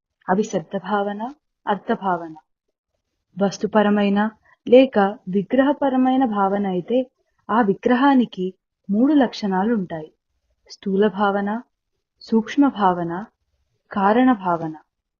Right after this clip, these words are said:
స్థూల భావన తామస తత్వాన్ని, సూక్ష్మ భావన రాజసిక తత్వాన్ని, కారణ భావన సాత్విక తత్వాన్ని సూచిస్తుంది.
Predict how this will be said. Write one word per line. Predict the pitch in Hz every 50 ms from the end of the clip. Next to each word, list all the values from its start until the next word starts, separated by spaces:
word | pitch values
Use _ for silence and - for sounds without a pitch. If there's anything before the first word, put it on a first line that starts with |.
| _ _ _ _ _ _ _
స్థూల | - - - 220 226 254 277 311
భావన | 262 247 226 214 208 214 226 196 180 180 180 180 _ _ _ _ _ _ _ _ _ _ -
తామస | 214 190 202 226 262 254 -
తత్వాన్ని, | 269 262 233 196 - 165 185 180 180 180 180 175 170 175 - _ _ _ _ _
సూక్ష్మ | - - 247 254 247 - - 311
భావన | 285 - 220 220 214 208 220 196 180 175 180 - _ _ _ _ _ _ -
రాజసిక | 175 175 175 190 208 254 247 277 247 -
తత్వాన్ని, | 247 - 190 - - 165 180 175 170 170 170 170 170 _ _ _ _ _ _ _ _ _ _ _ _ _ -
కారణ | - 202 185 208 247 277 294 294 277
భావన | 214 220 214 202 202 214 196 180 175 175 - _ _ _ _ _ _ _ _ _ _ -
సాత్విక | - 190 190 196 - - 285 262
తత్వాన్ని | 269 269 214 180 - - 196 185 180 185 214 247
సూచిస్తుంది. | 247 - 233 202 - 196 - - - 180 165 160 156 -